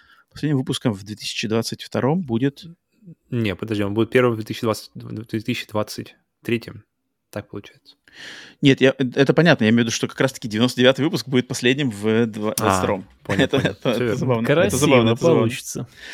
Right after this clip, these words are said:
Speaker 1: <laughs> Это забавно получается. А, да, поэтому, э, поэтому спасибо всем за то, что дослушали до конца. Поддержите там лайком, подпиской, где бы вы не слушали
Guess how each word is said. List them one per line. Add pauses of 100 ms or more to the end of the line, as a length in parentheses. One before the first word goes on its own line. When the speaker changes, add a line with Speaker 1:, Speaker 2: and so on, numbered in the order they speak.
(360)
Speaker 1:
<laughs>
Это
забавно
получается. (400)
А,
да,
поэтому,
э,
поэтому
спасибо
всем
за
то,
что
дослушали
до
конца.
Поддержите
там
лайком,
подпиской,
где
бы
вы
не
слушали